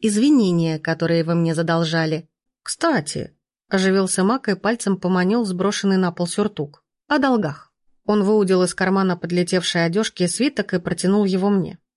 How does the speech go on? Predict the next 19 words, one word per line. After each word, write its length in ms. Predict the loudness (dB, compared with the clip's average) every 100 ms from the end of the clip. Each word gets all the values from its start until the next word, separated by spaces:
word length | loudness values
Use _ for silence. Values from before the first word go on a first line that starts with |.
| _
«Ознакомься». 720 | 0 2 2 0 -6 -6 -10 -14 _ _ _ _
Разворачивала 720 | -2 0 2 0 0 2 2
бумагу 420 | 2 2 2 2 2
я 160 | 0
с 100 | -2
опаской. 720 | -6 -4 -4 -4 -10 -14 -16 _ _ _
И 100 | 2
не 200 | 4 2
зря. 360 | 0 -2 -6 -14 _ _ _ _
Свёрнутыми 640 | -8 -2 0 0 2 0
в 80 | 0
трубочку 480 | -2 0 -2 -2 -2
оказались 560 | -2 -2 -2 0 -2 -2
сразу 300 | -2 -2 -2
три 180 | -2
счёта. 540 | -2 -2 -4 -6 -10 -12 _ _ -18
За 160 | -2 0
безбилетную 680 | 2 2 2 2 0 -2 0
живность, 600 | 0 2 4 2 -2